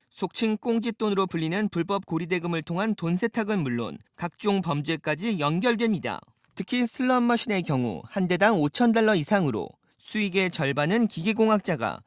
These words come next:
나머지 절반은 장소 제공자가 갖는 형식으로 알려져 있습니다.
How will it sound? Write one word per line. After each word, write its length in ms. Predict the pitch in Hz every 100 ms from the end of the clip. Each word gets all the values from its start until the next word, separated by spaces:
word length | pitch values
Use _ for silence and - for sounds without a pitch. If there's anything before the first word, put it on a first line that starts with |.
| _ _
나머지 440 | - 147 170 156 156
절반은 520 | 151 135 143 190 226
장소 400 | 180 170 214 220
제공자가 840 | - 156 208 208 165 123 117 71 - _
갖는 460 | - 143 156 170 175
형식으로 580 | 180 156 - 143 185 233
알려져 400 | 143 165 226 233
있습니다. 500 | 226 175 135 117